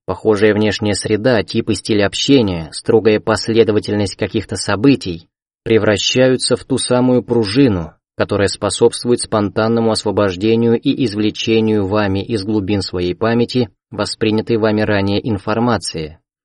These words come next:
даже если она находится на предыдущих уровнях поля времени вашей души, то есть касается прошлых ваших жизней. Именно поэтому известное вам выражение «воспоминание о будущем»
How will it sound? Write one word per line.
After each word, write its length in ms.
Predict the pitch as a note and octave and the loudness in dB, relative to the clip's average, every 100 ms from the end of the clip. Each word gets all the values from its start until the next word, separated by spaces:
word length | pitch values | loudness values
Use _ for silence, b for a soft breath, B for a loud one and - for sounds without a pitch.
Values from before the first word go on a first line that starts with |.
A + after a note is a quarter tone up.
| _ _ _ | _ _ _
даже 380 | - G#2 G2+ G2+ | 0 2 4 4
если 320 | G2 F#2+ G2 | 2 0 0
она 220 | G2 G2 | 0 2
находится 760 | G2 F#2+ G#2+ G#2+ G#2+ - A#2+ - _ _ _ _ | 0 0 -2 -2 -2 -2 -2 -4 _ _ _ _
на 160 | A#2 G#2 | -4 0
предыдущих 720 | G#2+ G#2 G#2+ G#2+ G2 G2 - | 2 4 4 2 0 -4 -4
уровнях 420 | A2 A2 A2 A2 - | 2 4 4 0 0
поля 280 | G#2 G2 | 2 2
времени 380 | F#2+ G2+ G2+ G#2+ | 2 2 2 0
вашей 320 | F#2+ F#2 G2+ | 0 0 -2
души, 360 | F#2 G#2 - A#2 | -4 -4 -2 -2
то 140 | F2 | 0
есть 180 | F2+ E2+ | -2 -2
касается 560 | - F#2+ - G2+ - G2+ | -6 -4 -2 -2 0 -4
прошлых 600 | - F#2+ F#2+ - F#2+ - | -2 0 0 -2 -8 -6
ваших 360 | G2 F#2+ G2 | -6 -4 -6
жизней. 480 | G2 A2+ F#2 F2 E2 _ _ _ _ _ _ _ _ _ | -4 -4 -4 -6 -10 _ _ _ _ _ _ _ _ _
Именно 360 | - A#2 A2 A2 | 4 6 8 6
поэтому 600 | F2+ A2+ C#3 - F#2+ F#2 | 4 6 8 8 4 2
известное 440 | F2 G2 F#2 G2 | 2 0 0 0
вам 180 | F#2 F#2+ | 2 4
выражение 680 | F#2+ G2 F#2+ D3+ B2 F2+ E2+ | 4 4 6 6 6 4 0
«воспоминание 720 | F#2 - G2 G2 G2 F#2 F#2+ | -4 0 0 2 2 2 2
о 20 | |
будущем» 640 | G#2 G2 F2 - E2 D2+ | 2 0 -2 -4 -8 -10